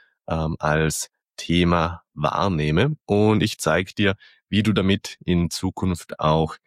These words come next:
deutlich einfacher umgehen kannst. Und vor allem auch, warum das nicht nur mit den Inhaltsstoffen, also mit dem, was du isst, zu tun hast, sondern vor allem auch,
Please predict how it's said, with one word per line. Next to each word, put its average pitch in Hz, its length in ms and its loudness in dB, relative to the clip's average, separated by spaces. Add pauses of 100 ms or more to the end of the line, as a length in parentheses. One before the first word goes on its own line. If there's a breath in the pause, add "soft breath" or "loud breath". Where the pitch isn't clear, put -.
(460)
deutlich 131 380 0
einfacher 92 600 -2 (200)
umgehen 87 580 -2
kannst. - 440 -8
Und 92 460 0 (280 soft breath)
vor - 200 -4
allem 98 220 2
auch, 82 380 0
warum 95 480 2
das 113 260 0
nicht 104 400 -2
nur 85 340 0
mit 101 380 -4
den 104 220 0 (320 soft breath)
Inhaltsstoffen, 101 840 0 (280)
also 82 220 -4
mit 90 200 -2
dem, 90 320 0
was - 440 -4
du 98 100 0
isst, - 380 -6 (480 soft breath)
zu - 140 -6
tun 139 220 0
hast, - 380 -2 (200)
sondern 123 600 0
vor - 200 -4
allem 123 200 0
auch, 117 300 -2